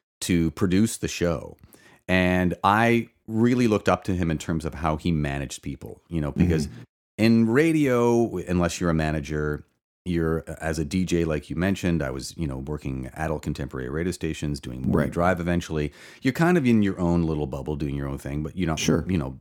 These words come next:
Speaker 1: bending the rules all the time, kind of again, you know, only
Speaker 2: Yeah.
Speaker 1: when you can creatively get away with it. And I got reprimanded for certain things in, in radio. Um, but then, uh, you know, as a stand-up, for sure,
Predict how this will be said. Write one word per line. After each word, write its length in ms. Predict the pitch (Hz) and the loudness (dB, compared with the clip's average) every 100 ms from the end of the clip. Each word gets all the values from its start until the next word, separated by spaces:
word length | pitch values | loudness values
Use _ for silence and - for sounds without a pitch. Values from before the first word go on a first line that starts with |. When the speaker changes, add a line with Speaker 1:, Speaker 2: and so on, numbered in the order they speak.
| - | -14
Speaker 1:
bending 500 | 78 73 69 71 76 | -10 -6 -6 -4 -4
the 80 | 78 | -4
rules 340 | 82 82 87 - | -2 -2 -2 -2
all 180 | 104 117 | 0 0
the 80 | |
time, 380 | 139 156 160 185 | -2 -2 -2 -2
kind 180 | 139 82 | -2 -4
of 80 | 69 | -4
again, 440 | 71 76 98 131 120 | -4 -2 -2 0 -2
you 60 | |
know, 80 | 69 | -4
only 200 | 85 107 | 2 4
Speaker 2:
Yeah. 180 | 127 98 | 4 4
Speaker 1:
when 160 | 78 82 | 2 2
you 220 | 78 80 | 2 0
can 200 | - 85 | 0 -2
creatively 640 | - 92 87 92 98 110 | 0 2 2 2 0 -2
get 160 | 110 107 | 0 0
away 180 | 107 | 2
with 160 | 117 - | 0 -2
it. 120 | 175 | -4
And 140 | 185 82 | -2 -4
I 60 | |
got 180 | 80 90 | -2 -2
reprimanded 600 | 92 82 85 87 85 107 | -2 -2 0 0 0 -4
for 140 | - 95 | -6 -4
certain 300 | 104 82 92 | -4 -4 -6
things 320 | 107 131 123 | -4 -4 -2
in, 200 | 110 101 | -2 0
in 160 | 110 | 0
radio. 380 | 113 120 139 180 - - - - - - | 0 0 -2 -4 -6 -18 -20 -20 -20 -2
Um, 480 | - 95 98 98 98 - _ | 4 6 6 4 0 -6 _
but 200 | 110 113 | 2 4
then, 420 | 120 127 127 123 - | 6 4 4 2 -2
uh, 480 | 113 110 110 110 107 - - - | -2 0 2 2 -2 -6 -12 0
you 160 | 113 | 4
know, 120 | 107 | 4
as 140 | 107 101 | 4 2
a 60 | |
stand-up, 720 | 98 - 107 135 185 60 60 - _ _ - | 0 -2 0 2 0 -2 -10 -16 _ _ -4
for 160 | 101 | -2
sure, 540 | - - 156 127 - | 0 4 4 4 0